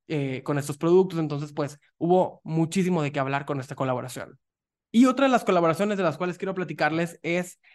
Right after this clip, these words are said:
la que hubo entre Polaroid y Lacoste. Tú dirás, "¿Qué tienen que ver estas dos marcas?". Pues, no mucho, pero a través de sus colores realizaron una colaboración que me encantó. Visualmente me parece que se ve muy bien, ya que, bueno,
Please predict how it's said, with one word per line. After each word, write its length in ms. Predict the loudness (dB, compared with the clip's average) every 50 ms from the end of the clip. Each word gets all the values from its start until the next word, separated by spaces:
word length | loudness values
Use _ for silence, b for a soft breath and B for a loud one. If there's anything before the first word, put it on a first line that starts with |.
| b b b -4
la 220 | 0 0 0 0
que 220 | 0 -2 0 2 2
hubo 480 | 2 0 -2 0 2 0 0 0 -2 -4
entre 440 | -4 -4 -4 -4 -6 -6 -8 -8
Polaroid 640 | -8 -6 -2 0 0 2 2 2 0 0 -2 -2 -6 -8
y 100 | -6 -2
Lacoste. 600 | 0 0 0 0 0 0 0 0 -2 -10 -18 -20 b b b
Tú 80 | -4 -4
dirás, 300 | 0 0 0 0 -2 -4
"¿Qué 140 | -10 -10 -10
tienen 360 | -10 -6 -2 0 0 0 0
que 100 | 0 0
ver 220 | 2 2 0 0 -4
estas 280 | -8 -8 -8 -8 -6
dos 140 | -6 -6 -2
marcas?". 520 | -2 -2 -2 -2 -2 -4 -6 -6 -6 -10 -4
Pues, 400 | 0 0 0 0 -2 -4 -14 _ _ _ _ _ _ -4 2
no 160 | 4 4 6
mucho, 520 | 6 4 4 4 4 4 4 4 2 0 B B B B _
pero 320 | 2 2 4 4 2 2
a 80 | 0 0
través 220 | 0 0 0 0
de 80 | -2 -4
sus 140 | -4 -6 -2
colores 680 | 0 0 0 2 0 0 0 0 -2 -4 -8 -12 _ b b b b b
realizaron 540 | -2 0 0 0 0 0 -2 -2 -2 -2 -2
una 140 | -4 -4
colaboración 580 | -4 -4 -4 -2 -2 -2 -4 -4 -6 -8 -8 -8
que 160 | -6 -4 -4
me 140 | -2 -2 -2
encantó. 580 | -2 -2 -2 -2 -2 -2 -2 0 0 2 2 4
Visualmente 640 | 2 2 2 2 0 0 0 -2 -4 -4 -6 -8
me 120 | -8 -8 -6
parece 300 | -4 -4 -4 -4 -6 -8
que 100 | -8 -6
se 80 | -4
ve 120 | -2 0 0
muy 260 | 2 4 4 4 4
bien, 360 | 4 2 0 0 -2 -4 -8 B B B B B B _
ya 220 | -2 0 0 0 0
que, 220 | -2 -2 -2 -2
bueno, 480 | -2 0 0 0 0 -2 -6 -8 -12